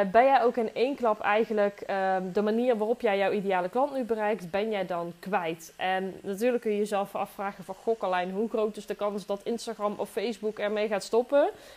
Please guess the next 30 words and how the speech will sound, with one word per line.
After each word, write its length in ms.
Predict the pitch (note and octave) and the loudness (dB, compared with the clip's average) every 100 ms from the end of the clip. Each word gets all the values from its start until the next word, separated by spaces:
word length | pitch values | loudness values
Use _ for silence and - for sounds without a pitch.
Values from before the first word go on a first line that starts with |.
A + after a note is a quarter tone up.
| - | -6
Ik 200 | - A3 | -2 0
acht 220 | - G#3 - | 0 -4 -6
die 80 | |
kans 260 | G3+ G#3 G#3 | -2 0 0
op 100 | F3+ | 0
dit 100 | G#3+ | 0
moment 320 | A#3 G3+ F#3+ | 2 0 -2
niet 340 | F#3 F#3 A3 - C3 D#3 | -2 -2 -2 -4 -10 -4
heel 280 | E3+ F#3 | 0 2
groot. 520 | A3+ B3 B3+ E4+ A4 - - - | 2 2 4 4 2 -4 -20 -18
Maar 140 | - F#3 | -8 -4
alsnog 420 | F3+ - G#3 C#4+ | -4 0 2 2
denk 280 | A#3+ G#3+ C4 | 2 -2 -2
ik 120 | A#3 | -4
dat 140 | A3 | -4
het 140 | G3+ - | -4 -6
als 140 | - | -8
ondernemer 560 | G#3+ G#3 F#3+ G3+ C4+ C4 | -6 -4 -2 0 0 -2
zijnde 300 | A#3 A3 A3 | -4 -4 -4
heel 340 | F3 F3+ G#3 | -2 0 0
slim 320 | A#3+ A#3 G#3+ | 0 -4 -2
is 220 | G3+ G3+ - | -4 -6 -8
om 320 | - G3+ G3 G3 | -2 -2 -2 -2
altijd 720 | G3 A#3+ C4+ B3+ G#3+ G#3+ - - | 0 2 2 2 0 0 -4 -14
directe 460 | F3+ F#3+ A#3 - C4 | -8 -2 -2 -2 -6
contactgegevens 920 | A3+ G#3+ G#3 G#3+ G#3 F#3+ G3+ F#3+ - | -6 -6 -6 -8 -4 -4 -4 -6 -6
te 80 | |
hebben 340 | F#3+ F3+ F3+ F3 | -6 -4 -6 -6
van 360 | - G3 A3+ - | -4 -2 -4 -8
jouw, 420 | F3 F#3 F3+ F#3 | -4 -2 0 -2